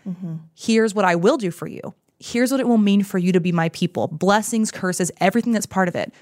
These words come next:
Speaker 2: Do you want it?" And they say yes. And so I just love that even, even looking at that story of these people who are afraid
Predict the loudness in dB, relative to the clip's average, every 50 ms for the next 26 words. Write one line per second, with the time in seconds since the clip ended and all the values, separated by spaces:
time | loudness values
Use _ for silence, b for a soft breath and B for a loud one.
0 | b b -4 0 2 2 4 4 4 4 2 0 -2 -4 -8 _ _ _ _ _
1 | _ _ _ _ _ -2 2 2 4 4 4 2 2 0 0 0 -2 -2 -4 -6
2 | -8 -10 -10 -10 B B B B B B 0 2 4 4 4 4 4 2 0 0
3 | 0 2 2 2 2 0 -2 -2 -2 -2 -2 0 2 2 2 2 0 -2 b b
4 | b b b b b b _ _ _ _ _ 2 2 4 4 4 2 2 2 2
5 | 2 2 2 0 0 -2 -2 0 2 2 2 2 0 -2 -4 -6 -6 -6 -6 -4
6 | -2 0 2 2 2 2 0 -2 -2 0 2 2 2 2 0 0 -2 -4